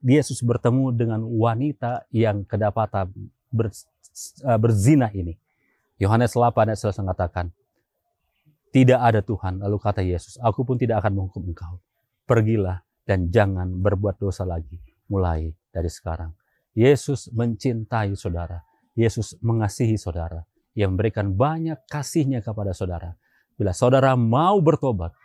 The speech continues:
bila kita mau berubah, maka biarlah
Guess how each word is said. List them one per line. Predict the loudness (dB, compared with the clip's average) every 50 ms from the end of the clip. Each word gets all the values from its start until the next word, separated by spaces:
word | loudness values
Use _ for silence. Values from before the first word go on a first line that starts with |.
| _ _
bila | _ -4 -2 -2 0
kita | 0 0 2 2 4 4 4
mau | 4 4 4 6 6 6 6 8
berubah, | 8 8 6 6 4 2 2 -2 -4 -6 -8 _ _ _ _ _ _ _ _
maka | -4 -2 -2 -2 -2 -2 -2 -2 -2
biarlah | -2 -2 -2 -2 -2 -2 -2 -4 -4 -6 -6